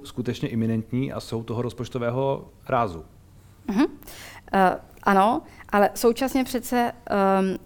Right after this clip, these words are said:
Speaker 2: musíme zohledňovat, že nějaké věci jsou vlastně investice. Že vám v rámci
Speaker 1: No, nebo
Speaker 2: dlouhodob-
Speaker 1: budete muset dělat oboje.
Speaker 2: Přesně tak.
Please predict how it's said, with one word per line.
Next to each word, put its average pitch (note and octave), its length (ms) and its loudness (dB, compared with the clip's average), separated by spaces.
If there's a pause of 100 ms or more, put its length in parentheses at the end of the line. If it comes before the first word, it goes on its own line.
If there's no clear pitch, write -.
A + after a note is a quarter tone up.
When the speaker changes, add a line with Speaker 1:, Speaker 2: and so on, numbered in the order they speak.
(140)
Speaker 2:
musíme A3+ 420 2
zohledňovat, F3 760 2 (160)
že G3+ 120 -4
nějaké G3 260 0
věci G#3+ 200 -2
jsou A3 140 -2
vlastně G#3+ 280 0
investice. A3+ 680 0 (480)
Že G#3+ 140 2
vám A3 400 4
v F#3+ 80 -8
rámci G3 500 0 (100)
Speaker 1:
No, - 60 -2
nebo G#2+ 60 -2
Speaker 2:
dlouhodob- G3+ 180 4
Speaker 1:
budete C3+ 220 6
muset C3 200 2
dělat B2+ 180 4
oboje. C3 340 -2 (520)
Speaker 2:
Přesně C4+ 260 2
tak. - 240 2